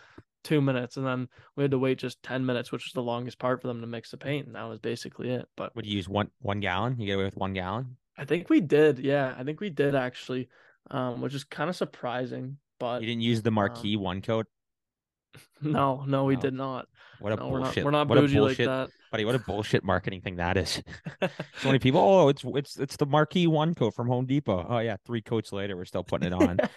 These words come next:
Speaker 1: Yeah,
Speaker 2: It's, "Well,
Speaker 1: but
Speaker 2: clearly it's your guy's not putting it on right." No,
Speaker 1: Y-
Speaker 2: it's, clearly it's only covers certain fucking colors.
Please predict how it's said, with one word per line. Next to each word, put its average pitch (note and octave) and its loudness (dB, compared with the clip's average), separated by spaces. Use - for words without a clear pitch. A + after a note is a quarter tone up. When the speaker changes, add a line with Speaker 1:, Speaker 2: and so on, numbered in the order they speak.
Speaker 1:
Yeah, A3+ -2
Speaker 2:
It's, C#3 -2
"Well, B2 -2
Speaker 1:
but C3+ 2
Speaker 2:
clearly E3+ 6
it's - -2
your C3 2
guy's B2+ 2
not G#2+ -2
putting A#2+ -2
it A#2+ -2
on C3+ 2
right." G2+ -4
No, F#2+ 0
Speaker 1:
Y- C3+ 0
Speaker 2:
it's, - -12
clearly C3+ 2
it's A#2+ 0
only B2+ 0
covers A#2 -2
certain A2 -4
fucking G2+ -8
colors. G#2 -2